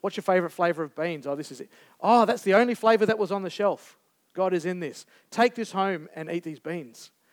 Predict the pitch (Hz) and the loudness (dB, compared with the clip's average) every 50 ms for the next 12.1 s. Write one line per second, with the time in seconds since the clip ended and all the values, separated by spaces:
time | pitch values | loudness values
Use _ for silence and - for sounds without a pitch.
0 | _ _ _ - 151 151 170 160 156 165 - 208 214 202 185 - - 233 226 - | _ _ _ -14 -8 -4 -2 -2 -2 -2 -2 -2 -2 -2 -2 0 0 0 0 0
1 | - - 175 175 156 165 156 190 208 202 156 117 - _ _ _ _ _ _ _ | -2 -6 -6 -4 -4 -4 -2 -2 -2 -2 -4 -6 -12 _ _ _ _ _ _ _
2 | _ _ _ _ _ _ _ _ _ _ _ _ _ _ _ _ _ _ - 196 | _ _ _ _ _ _ _ _ _ _ _ _ _ _ _ _ _ _ 0 2
3 | 196 190 190 175 165 175 202 233 220 - - _ _ _ _ _ _ _ _ _ | 2 2 2 -2 -2 0 0 0 0 -2 -8 _ _ _ _ _ _ _ _ _
4 | _ _ _ _ _ _ _ _ - - 175 190 190 - 175 170 175 214 214 175 | _ _ _ _ _ _ _ _ -6 -2 2 2 2 2 2 2 4 6 4 4
5 | - - - - - - 180 147 151 - - 185 196 190 - - 156 147 - 156 | 2 -4 -14 -16 -6 -6 -6 -6 -4 0 2 2 2 2 0 -10 -12 -10 -8 -10
6 | 143 127 120 107 92 - - _ _ _ _ _ _ _ _ _ _ _ _ _ | -10 -10 -10 -16 -16 -20 -20 _ _ _ _ _ _ _ _ _ _ _ _ _
7 | _ _ _ _ _ _ _ - 220 190 208 208 196 175 156 - - - - - | _ _ _ _ _ _ _ -2 2 6 6 6 6 6 2 0 -4 -14 -18 -20
8 | _ _ _ _ _ _ _ _ _ _ _ - - - 151 196 220 247 269 208 | _ _ _ _ _ _ _ _ _ _ _ -20 -10 -2 2 4 4 4 2 2
9 | 190 226 214 208 190 165 175 165 165 160 151 147 - - - - - - 196 202 | 2 2 2 2 4 4 4 4 4 2 2 0 -8 -14 -18 -14 -6 -4 -2 -2
10 | 233 214 208 196 175 165 - - 147 175 180 175 170 165 170 175 165 - 160 - | 0 0 0 0 0 0 -4 -6 -6 -6 -2 -2 -2 -2 -2 -4 -4 -6 -12 -4
11 | - 175 180 175 - 165 - - - 156 156 139 139 139 139 - 151 151 147 135 | -4 -4 -4 -4 -8 -8 -8 -6 -8 -8 -8 -6 -6 -6 -6 -6 -6 -6 -6 -6
12 | 135 120 | -6 -8